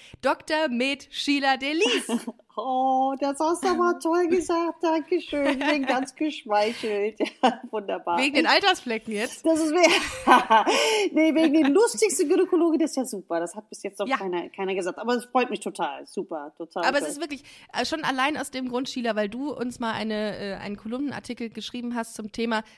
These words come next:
Speaker 1: Socken anlassen beim Frauenarzt oder nicht.
Speaker 2: Genau.
Speaker 1: Das fand ich so gut.
Speaker 2: <laughs>
Speaker 1: Das ist mega.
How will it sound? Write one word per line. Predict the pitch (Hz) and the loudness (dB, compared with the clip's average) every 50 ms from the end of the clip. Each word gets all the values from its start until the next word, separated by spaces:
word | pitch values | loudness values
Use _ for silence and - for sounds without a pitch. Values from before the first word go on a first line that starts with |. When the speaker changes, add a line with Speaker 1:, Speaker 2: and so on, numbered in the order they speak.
| _ - | _ -16
Speaker 1:
Socken | 180 180 311 359 - - - 339 359 330 | -4 -2 -2 -2 -2 -4 -6 -6 -6 -4
anlassen | - - 214 262 311 311 285 285 294 - - - 320 320 | -4 -4 -2 -2 -2 -2 -4 -6 -6 -8 -8 -6 -6 -4
beim | 294 240 214 220 220 | -4 -4 -6 -6 -8
Frauenarzt | - - 220 214 220 240 269 - - 226 233 226 - - - - | -10 -8 -6 -4 -4 -4 -4 -6 -6 -6 -6 -8 -10 -16 -12 -8
oder | 208 202 196 196 | -6 -6 -4 -4
nicht. | 202 180 180 - - | -6 -6 -6 -2 0
Speaker 2:
Genau. | 494 554 494 - | 2 4 4 4
Speaker 1:
Das | - - - | 2 0 -4
fand | - - 247 247 - | -4 -6 -6 -6 -6
ich | - 208 - | -10 -12 -10
so | - 247 262 269 | -8 -6 -6 -4
gut. | 240 240 233 226 226 339 - | -4 -4 -4 -2 -4 -4 -4
Speaker 2:
<laughs> | - - 359 - - | -2 -2 -2 -2 -2
Speaker 1:
Das | - 208 254 285 | -2 -2 -2 -2
ist | 285 - - | -6 -6 -4
mega. | 240 240 240 202 196 202 | -4 -4 -2 -2 -4 -4